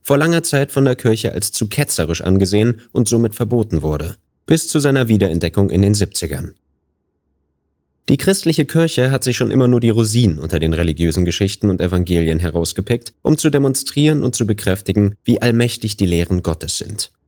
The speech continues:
Das Judas-Evangelium hat ihr dabei wohl schlichtweg nicht in den Kram gepasst. Ursprünglich wurden religiöse Texte mündlich überliefert, was zwar den Vorteil hatte, nahezu allen Menschen Zugang zu ihnen zu ermöglichen, jedoch auch den Nachteil mit sich brachte,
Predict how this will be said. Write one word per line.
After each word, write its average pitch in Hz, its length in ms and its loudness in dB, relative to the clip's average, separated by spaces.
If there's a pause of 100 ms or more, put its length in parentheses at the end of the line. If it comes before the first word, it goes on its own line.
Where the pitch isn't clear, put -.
(120)
Das 131 160 0
Judas-Evangelium 113 960 2
hat 139 140 -2
ihr 139 80 2
dabei 117 320 2
wohl 113 140 2
schlichtweg 95 500 -2
nicht 80 220 0
in 80 80 0
den 87 160 2
Kram 80 240 -6
gepasst. - 520 -8 (1400)
Ursprünglich 156 720 2
wurden 131 200 2
religiöse 98 540 0
Texte - 280 -2
mündlich 104 440 2
überliefert, - 640 -6 (240)
was 131 120 0
zwar 147 160 2
den 143 140 2
Vorteil 151 400 0
hatte, 156 240 0
nahezu 123 460 0
allen 104 260 4
Menschen 98 320 0
Zugang 110 360 0
zu 120 140 -6
ihnen 123 180 2
zu - 140 0
ermöglichen, 131 640 2 (220)
jedoch 147 240 2
auch 127 120 -6
den 135 140 2
Nachteil 135 400 0
mit 113 180 2
sich - 200 -4
brachte, 104 480 0